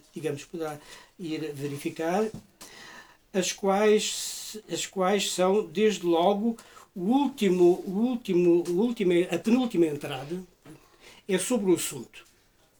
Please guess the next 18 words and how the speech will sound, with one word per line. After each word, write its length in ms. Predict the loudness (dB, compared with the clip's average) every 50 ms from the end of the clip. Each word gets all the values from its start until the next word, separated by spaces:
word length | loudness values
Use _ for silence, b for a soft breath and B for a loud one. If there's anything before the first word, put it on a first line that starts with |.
| _ _ _ _ _ _ _ _ _ _ -20 -20 _ _ _ _ _ B B B B B B B B _
E, 120 | 0 2 2
afinal 340 | 2 4 2 2 2 2 0
de 80 | -2 0
contas, 460 | 2 2 2 4 2 0 -2 -2 -2
o 120 | 0 0
assunto, 800 | 0 -2 -4 -2 2 2 4 4 4 0 -2 -4 -4 -4 -4 -6 -10 -16 _ _ _ -20 -20 -20 _ _ _ _ _ _ _ -20 _ _ -8
hum, 320 | -6 -6 -4 -4 -4 -6 -6 -4
o 140 | -2 0
assunto 720 | 0 0 -2 -4 0 0 2 2 2 0 -2 -4 -6 -6
justifica, 960 | -4 -4 -2 -2 -2 -2 -2 -4 -8 -6 -2 0 0 0 0 0 0 0 0 -2 -8 _ B B B B B B B B B B
o 140 | -2 0 0
assunto 360 | 0 0 0 -2 -2 -2 -4
justifica 680 | -4 -6 -8 -8 -8 -10 -10 -8 -6 -6 -2 0 0 0
porque 400 | 0 -2 -6 -12 -14 -6 -2 0
é 100 | 0 0
que 400 | 0 -4 -4 0 2 2 2 2 0
este 340 | 0 -2 -2 -2 -6 -10 -6
livro 460 | -2 -2 -2 0 0 -2 -2 -2 -4